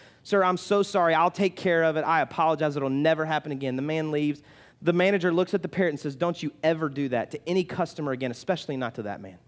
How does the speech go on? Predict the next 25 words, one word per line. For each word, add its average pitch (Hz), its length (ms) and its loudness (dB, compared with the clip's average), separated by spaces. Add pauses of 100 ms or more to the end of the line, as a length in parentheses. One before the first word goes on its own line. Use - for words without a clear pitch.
(1700)
A - 100 -18
couple 139 220 -2
weeks 139 200 -6
later, 143 220 -2
the 131 80 -8
guy 135 160 0
shows 135 260 -6
back 135 220 -2
up 131 160 -4
at 127 80 -14
the 113 80 -16
pet 139 260 -4
store. 139 320 -4
He 135 60 -4
walks 131 400 -2
in. 135 160 -6
That 135 220 -8
parrot 135 260 -6
sees 131 300 -8
him 123 160 -8
coming. 113 340 -10 (1160)
Parrot 120 260 -2
nods 127 340 -2
at 131 160 2
him. 127 160 -4